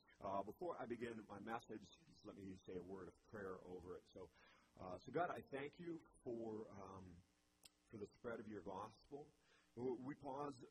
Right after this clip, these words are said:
this morning and we pray for, uh, churches throughout the world, uh,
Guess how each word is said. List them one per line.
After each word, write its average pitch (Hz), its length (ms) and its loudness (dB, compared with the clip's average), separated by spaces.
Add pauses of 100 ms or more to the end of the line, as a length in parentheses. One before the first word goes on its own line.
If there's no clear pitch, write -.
(100)
this 107 160 -4
morning 120 640 -2
and 107 160 -4
we 101 80 -2 (160)
pray 113 400 0 (720)
for, 95 640 0 (160)
uh, - 540 -16
churches 131 320 0 (160)
throughout 110 240 0
the 101 80 -4
world, 113 340 2 (920)
uh, 90 160 -10